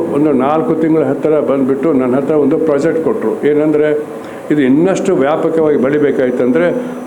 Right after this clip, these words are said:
ನಾವು ಇನ್ನಷ್ಟು ಟೆಕ್ನಿಕಲಿ ಡೆವಲಪ್ ಆಗ್ಬೇಕು, ಅದಕ್ಕೆ ನಾವು ಇನ್ನೂ ಸ್ವಲ್ಪ ರಿಪೋರ್ಟರ್ ಮಾಡ್ಕೊಳ್ಬೇಕು,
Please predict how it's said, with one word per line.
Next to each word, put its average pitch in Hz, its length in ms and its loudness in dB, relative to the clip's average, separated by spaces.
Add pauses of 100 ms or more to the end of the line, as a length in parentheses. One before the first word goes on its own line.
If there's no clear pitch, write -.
ನಾವು 151 180 2
ಇನ್ನಷ್ಟು 156 500 2
ಟೆಕ್ನಿಕಲಿ 165 600 0
ಡೆವಲಪ್ 131 320 0
ಆಗ್ಬೇಕು, 117 500 0 (720)
ಅದಕ್ಕೆ 165 340 0
ನಾವು 147 240 2
ಇನ್ನೂ 160 160 2
ಸ್ವಲ್ಪ 160 200 0
ರಿಪೋರ್ಟರ್ 139 420 0
ಮಾಡ್ಕೊಳ್ಬೇಕು, 131 840 0